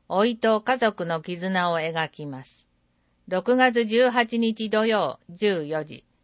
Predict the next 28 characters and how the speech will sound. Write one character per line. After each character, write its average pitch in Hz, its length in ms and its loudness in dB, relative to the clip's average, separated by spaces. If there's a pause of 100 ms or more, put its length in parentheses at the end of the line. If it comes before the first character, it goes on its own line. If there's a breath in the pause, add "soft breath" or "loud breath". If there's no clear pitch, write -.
(120)
六 190 260 0
月 220 300 2
十 214 300 0
九 214 140 -2
日 170 300 -2
日 175 340 -6
曜、 165 300 -2 (120)
十 160 320 -2
二 156 180 -10
時。 - 220 -20 (480)
と 190 140 0
こ 196 120 2
ろ、 175 260 4
ほ 269 200 0
の 220 140 2
く 180 120 -8
に 175 160 -8
豊 196 380 0
橋 165 160 -12
芸 220 240 2
術 226 260 -6
劇 214 320 -4
場 143 340 -6
プ 160 120 -8
ラ 151 160 -2
ッ - 20 -20 (160)
ト。 127 160 -14 (720)
作、 185 500 -2